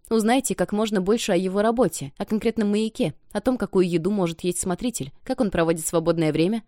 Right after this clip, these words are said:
какой климат в той местности. Почитайте биографии других маячников. В общем, постарайтесь максимально вжиться в этого персонажа, влезть в его шкуру. А как хорошо написать об отрицательном герое?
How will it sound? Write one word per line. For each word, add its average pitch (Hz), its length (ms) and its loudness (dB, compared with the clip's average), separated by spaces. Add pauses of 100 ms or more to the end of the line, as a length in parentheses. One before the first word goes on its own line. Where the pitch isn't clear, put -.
какой 226 260 2
климат 202 320 0
в - 80 -18
той 160 300 4
местности. 202 640 -2
Почитайте 262 380 0
биографии 180 540 4
других 185 520 -4
маячников. 156 680 -4 (160)
В 208 100 0
общем, 311 320 2
постарайтесь 233 560 0
максимально 170 540 2
вжиться 156 440 0
в 208 60 -2
этого 185 240 0
персонажа, 143 640 -4 (160)
влезть 180 340 0
в 214 60 -2
его 160 280 -2
шкуру. 135 380 -6 (680)
А 262 60 4
как 403 160 2
хорошо - 240 0
написать 240 360 0
об 233 120 2
отрицательном 151 600 0
герое? 147 360 -2